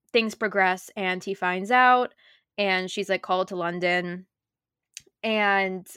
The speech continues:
um, he doesn't really believe that she's in that gi-, dire of straits 'cause she needs to be twenty-five in order to access her funds. There's an issue on the account saying that she's only twenty-four, um, and that her birthday's not until another year. And she's like, "I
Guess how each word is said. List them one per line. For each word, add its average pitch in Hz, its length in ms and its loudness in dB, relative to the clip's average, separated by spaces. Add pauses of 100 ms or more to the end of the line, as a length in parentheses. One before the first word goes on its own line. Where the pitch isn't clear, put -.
um, 170 540 -6 (160)
he 254 160 0
doesn't 370 200 2
really 330 140 0
believe 226 300 -2
that 247 100 0
she's 233 160 -6
in 220 100 -4
that 202 160 0
gi-, 220 120 -2 (120)
dire 190 320 4
of 180 100 -4
straits - 680 -8
'cause 240 140 -2
she 254 120 -2
needs 277 220 -4
to 254 100 -2
be 226 300 -6
twenty-five 202 600 -4
in 185 100 -4
order 196 180 0
to 208 100 -8
access 202 340 -2
her 214 80 -8
funds. 220 480 -4 (800)
There's 233 180 6
an 220 60 -4
issue 233 500 0
on 202 380 2
the 196 160 0
account 254 460 2
saying 208 240 0
that 196 140 0
she's 202 180 -6
only 190 220 -4
twenty-four, 185 840 -2 (360)
um, 175 520 0
and 190 140 -4
that 185 100 0
her 190 80 -2
birthday's 180 380 -4
not 180 160 -4
until 180 300 -8
another 175 280 -8
year. 190 320 0
And 175 80 -6
she's 190 120 -12
like, 185 180 -2
"I 208 320 2